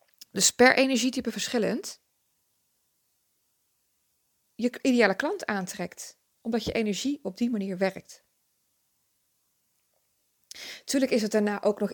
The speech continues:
belangrijk om te zien van, goh, hoe ziet jouw profiel eruit, hè? Iemand met een vier in zijn of haar profiel, ehm, mag het ook heel erg hebben van een netwerk om zich heen. Is het heel erg belangrijk om juist die,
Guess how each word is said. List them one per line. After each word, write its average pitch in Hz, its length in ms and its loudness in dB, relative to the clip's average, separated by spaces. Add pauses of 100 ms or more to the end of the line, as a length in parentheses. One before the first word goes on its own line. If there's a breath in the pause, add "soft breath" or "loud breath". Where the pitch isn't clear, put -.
(160)
belangrijk 196 540 2
om 190 100 -2
te 190 100 -8
zien 202 220 -2
van, 185 140 -8
goh, 226 240 -4
hoe 185 100 -10
ziet - 140 -10
jouw 208 80 0
profiel 220 540 0
eruit, 262 400 -2
hè? 240 160 -2
Iemand 220 300 -2
met 196 160 -6
een 175 100 -10
vier 202 480 -10
in 202 240 -6
zijn 202 220 -6
of 185 80 -6
haar 190 200 -8
profiel, 196 600 -4 (1040 loud breath)
ehm, 196 500 4 (500)
mag 254 140 -2
het - 140 0
ook - 100 -6
heel 254 160 8
erg 226 140 4
hebben 220 200 0
van 214 140 -2
een 190 120 0
netwerk 202 400 0
om 190 100 -8
zich - 180 -8
heen. 247 380 0
Is 208 140 -8
het 208 120 -8
heel 220 140 2
erg 202 120 -2
belangrijk 196 640 -2
om 196 200 -2
juist 185 300 -2
die, 185 120 -14